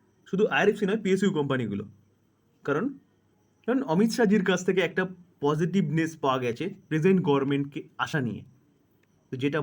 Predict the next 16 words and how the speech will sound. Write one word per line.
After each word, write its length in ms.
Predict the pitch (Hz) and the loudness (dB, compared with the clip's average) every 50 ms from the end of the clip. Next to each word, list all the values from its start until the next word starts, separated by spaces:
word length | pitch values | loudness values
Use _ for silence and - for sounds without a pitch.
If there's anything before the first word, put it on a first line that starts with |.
| 135 120 | -2 -2
মার্কেট 260 | 120 120 - 151 143 - | -2 -4 -4 -8 -6 -6
কিন্তু 200 | 143 131 131 131 - - | -6 -6 -6 -8 -6 -2
সেলিব্রেট 360 | - 139 143 139 131 139 127 131 - | -2 -2 -2 0 0 -2 -2 -2 -6
করছে 180 | 120 117 - - 160 | -10 -8 -8 -8 -8
বা 60 | 165 - - | -8 -6 -4
পিএসইউ 300 | 131 127 127 131 143 135 - - - - - | -4 -4 -2 -2 -4 -4 -4 -6 -12 -10 -10
কোম্পানিগুলো 420 | 117 104 127 131 135 139 170 175 170 - | -8 -6 -4 -4 -4 -4 -4 -4 -4 -4
সেলিব্রেট 300 | 127 123 107 113 101 - - | -4 -4 -4 -6 -8 -6 -8
করছে। 160 | 107 - - 160 196 | -10 -8 -6 -4 -2
যদি 120 | 226 269 - - | -2 -2 -2 -2
প্রেজেন্ট 260 | 170 170 170 233 233 196 | -2 0 2 2 2 2
গভর্নমেন্ট 280 | 196 196 190 196 190 185 - | 2 2 2 0 -2 -2 -2
চলে 120 | 175 165 151 139 | -4 -4 -2 -4
আসে 100 | 143 147 180 | -4 -6 -8
না, 60 | 185 | -6
তো 40 | 185 | -6